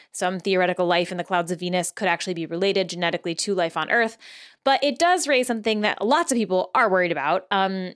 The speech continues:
and that isn't really debated, which is that when we send probes, we could accidentally be seeding other worlds with life,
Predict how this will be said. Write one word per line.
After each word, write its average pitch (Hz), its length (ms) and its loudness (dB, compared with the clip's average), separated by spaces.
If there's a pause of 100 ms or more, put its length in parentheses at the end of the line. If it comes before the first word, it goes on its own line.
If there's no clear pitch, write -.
(160)
and 196 200 -2
that 185 120 -2
isn't 240 240 2
really 185 200 0
debated, 170 340 -2
which 185 140 -4
is 185 100 -6
that 190 140 0
when 214 160 0
we 233 100 0
send 285 320 -2
probes, 214 460 0
we 220 100 -4
could 302 300 -2
accidentally 190 760 0
be 220 240 -2
seeding 220 500 0
other 180 240 2
worlds 170 520 0
with 170 240 -4
life, - 260 -6